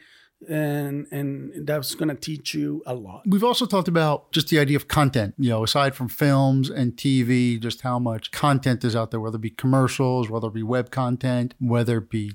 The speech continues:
Speaker 2: TikTok, Instagram, videos. Do you think film schools should embrace that more, that they should get away, you know, the focus usually solely on, like, narrative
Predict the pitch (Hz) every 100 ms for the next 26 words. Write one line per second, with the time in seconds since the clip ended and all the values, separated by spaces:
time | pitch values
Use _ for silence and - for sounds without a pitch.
0 | - 143 - 123 117 - - 156 131 -
1 | 135 135 131 127 123 - 139 147 143 135
2 | 127 123 120 - 127 - 190 262 294 -
3 | 269 254 233 214 - - 196 214 214 -
4 | - 220 214 214 220 220 196 262 226 -
5 | 185 175 170 165 151 - 185 160 139 156
6 | 160 - 156 156 143 135 123 123 123 143
7 | 135 - 127 113 151 156 151 151 165 151
8 | 127 120 - 139 139 190 185 175 - 165
9 | 147 135 - 143 143 139 131 123 113 120
10 | 123 123 123 120